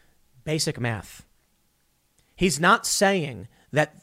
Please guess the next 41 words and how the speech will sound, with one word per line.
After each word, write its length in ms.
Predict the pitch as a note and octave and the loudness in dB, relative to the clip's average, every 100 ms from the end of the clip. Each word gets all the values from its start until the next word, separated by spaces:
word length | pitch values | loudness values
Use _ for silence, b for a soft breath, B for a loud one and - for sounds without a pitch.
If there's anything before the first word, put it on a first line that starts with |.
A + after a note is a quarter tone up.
| _ _ _ _ | _ _ _ _
three, 400 | - - F3+ G#3+ | -14 -2 2 2
th-, 420 | - C#3 D#3 D#3+ F3 | 0 -12 -8 -6 -4
th-, 140 | F3 | -2
this 160 | F#3 - | -2 -2
person 380 | - B3+ C#4 | 0 0 0
seems 340 | A#3+ F#3+ F#3 E3+ | -4 -2 -2 -4
to 80 | C#3+ | -8
think 340 | C#3+ A2+ - _ _ b b b b b | -8 -10 -14 _ _ b b b b b
that 380 | A#2+ D3+ D3+ - _ _ _ - | 2 4 4 2 _ _ _ 4
all 340 | D#3+ G#3 B3 | 8 8 6
of 160 | A3 D#3 | 4 -2
the, 300 | C#3+ C#3+ C#3+ | -14 -12 -12
the, 200 | C3+ C#3+ C#3 | -4 -6 -2
these 240 | D3+ B2+ | -4 -4
public, 440 | - F#3 G3+ - - | 0 0 2 -2 0
private, 280 | E3+ E3+ | 0 0
and 100 | C#3 | -4
homeschool 400 | D#3 E3+ - B3 - | -6 -4 -2 -4 -2
have 180 | D#3 C#3+ | -2 -2
the 100 | C#3 | -4
same 540 | - F#3 G#3+ B3+ B3 | -2 -2 -2 -2 -2
number 300 | G#3+ G#3+ G#3 | -2 0 0
of 100 | F#3+ | 0
students, 640 | - - F#3 B2+ - - B B B | -2 -2 -2 -2 -6 -6 B B B
and 160 | F3+ F3+ | 0 0
that 160 | F3 | -2
Corey 320 | - G3+ C4 | 2 6 6
DeAngelis 440 | B3 G#3 F#3+ F#3 F3 | 4 0 0 -2 -4
is 100 | C#3+ | -8
trying 380 | - E3+ G3 F#3+ | -2 0 0 -4
to 120 | E3+ | -8
claim 540 | - G#3 G3+ C3 A#2 - B B B - | -4 -2 -2 -4 -10 -14 B B B 0
that 200 | F3 - | 0 2
people 320 | A#3 A3+ G#3 | -2 2 4
are 80 | D#3+ | 6
all 240 | G3+ B3 | 6 4
leaving 400 | G3 C4 C4 C4 | 0 -2 -2 -2
public 300 | B3 B3 A#3 | 0 2 0
school 280 | - F#3+ F#3+ | 2 2 2
and 160 | E3+ | 0
joining 500 | A#2+ E3+ G3 F#3 D#3+ | 0 0 0 -2 -6